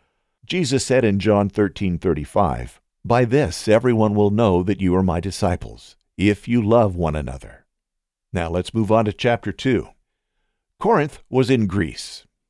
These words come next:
and at that time the people of Greece honored intellectual pursuit above all else. They thought that man could answer or reason the mysteries of the world.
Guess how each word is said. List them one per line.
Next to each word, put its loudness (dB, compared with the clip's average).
and -10
at -12
that 0
time 2
the 0
people -2
of -2
Greece 0
honored 2
intellectual -2
pursuit 0
above 4
all 2
else. -6
They 0
thought 0
that 2
man 2
could 0
answer -2
or 0
reason -2
the -6
mysteries -4
of -6
the 0
world. -6